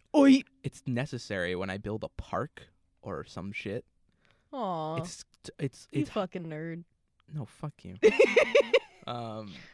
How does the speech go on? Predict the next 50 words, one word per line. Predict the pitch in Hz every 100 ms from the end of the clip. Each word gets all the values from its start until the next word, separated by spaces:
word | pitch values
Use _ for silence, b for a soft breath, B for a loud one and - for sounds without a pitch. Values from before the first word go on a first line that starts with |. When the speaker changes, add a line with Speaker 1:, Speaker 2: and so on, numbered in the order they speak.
| B
Speaker 1:
I | 269
miss | 254 175 -
Legos. | 151 160 170 175 175 - _ _ _ _ _ _
Speaker 2:
I | 113 131
don't. | - 107 120 _ _ _ _ _
Because | 135 120 120
Speaker 1:
Yeah, | 220
because | 208 -
you | 214
still | - - 320
Speaker 2:
I, | 320
Speaker 1:
have | 269 302 349
Speaker 2:
because | 233 214 226
Speaker 1:
them. | 147
Speaker 2:
I | - -
actively, | 147 180 - 202 160 170 165 160 b b
I | 147
am | 156
an | 143 -
active | 151 156 - 175 160 143 - _ _
A | 135 143
fol, | - 120 92 - -
adult | 131 139 143
fan | - 151 131
of | 120
Lego. | 117 110 104
Fuck | - 127 123
with | 110
me. | 113 110 _ _ _ -
Speaker 1:
Oh, | 202 -
wow. | 180 180
That | 196
was | 240
really, | 196 208 214 202
um, | 202 202 180 170 175 165 _
Speaker 2:
Yeah, | 113
it's | 113 117
a |
real | 123 113
thing. | - 107 98 - _
Speaker 1:
Yeah, | - 208 208 202
that, | 220 -
that, | 277 254
that | 262 269
sounded | - 269 302 262
real | 214 262 247
when | 214
you | 202 214
said | 220 208
it. | 202 -